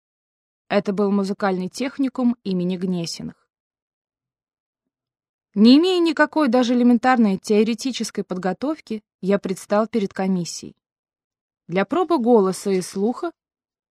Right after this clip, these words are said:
Бойко спел что-то вроде жестокого романса «Разбей бокал»,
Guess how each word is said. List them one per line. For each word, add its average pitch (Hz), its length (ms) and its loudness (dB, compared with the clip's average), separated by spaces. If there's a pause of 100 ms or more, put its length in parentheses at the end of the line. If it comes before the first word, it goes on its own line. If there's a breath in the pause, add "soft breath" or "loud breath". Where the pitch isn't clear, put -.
Бойко 196 420 2
спел 294 360 -2
что-то 285 320 -4
вроде 247 320 0
жестокого 202 560 -2
романса 226 520 2
«Разбей 190 380 0
бокал», 175 460 -4